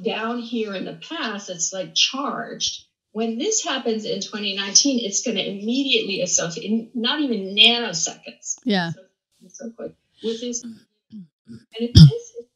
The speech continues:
Speaker 1: so charged and unable to be contained, this is gonna pop in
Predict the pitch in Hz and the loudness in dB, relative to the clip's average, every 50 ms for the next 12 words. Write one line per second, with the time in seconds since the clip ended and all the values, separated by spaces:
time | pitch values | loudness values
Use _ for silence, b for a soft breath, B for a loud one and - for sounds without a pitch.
0 | _ - 254 269 320 311 - - - 277 254 247 233 - 170 160 - 170 165 - | _ -10 -8 -8 -6 0 2 2 4 4 2 0 0 -2 -2 -2 -4 -2 -2 -2
1 | - - 220 - - - - - 220 226 233 240 233 233 214 208 202 - 220 - | -2 -2 -4 -4 -6 -6 -6 -4 -4 -4 -4 -4 -6 -8 -10 -12 -12 -12 -12 -12
2 | 214 202 - - 190 180 - - 254 233 233 214 202 226 277 349 - - - - | -12 -14 -18 -12 -6 -6 -2 0 2 2 0 0 -2 -6 -6 -4 -4 -2 -4 -4
3 | - 349 269 202 - - - - - 277 370 539 - - 294 214 196 233 | -4 -2 -4 -4 -4 -4 -8 -8 -6 -6 -6 -8 -8 -6 -8 -6 -8 -8